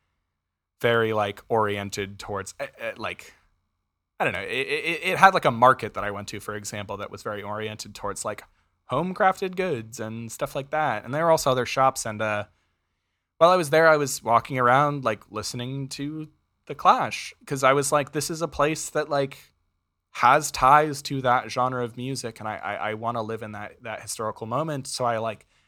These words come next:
was there, and I, there was a Doc Martens store, and I bought myself, like, high, calf high Doc Martens, like, true punk Doc Mart-, the ones that you see me wear all the time, like, my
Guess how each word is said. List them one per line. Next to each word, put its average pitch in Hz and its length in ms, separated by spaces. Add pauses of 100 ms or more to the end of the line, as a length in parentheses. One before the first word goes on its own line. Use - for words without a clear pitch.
(340)
was 120 140
there, 160 360
and 131 120
I, 98 140
there 123 120
was 123 120
a - 40
Doc - 240
Martens 151 380
store, 135 320
and 123 80
I 113 80
bought 117 220
myself, 113 480
like, 107 220 (160)
high, 143 680
calf 135 380
high 139 280
Doc 127 340
Martens, 131 640
like, 101 240 (540)
true 160 400
punk 139 460
Doc 131 300
Mart-, 123 280
the 120 100
ones 135 300
that 139 120
you 131 200
see 139 260
me 131 180
wear 127 260
all 123 240
the 117 80
time, 120 460
like, 110 280 (220)
my 110 120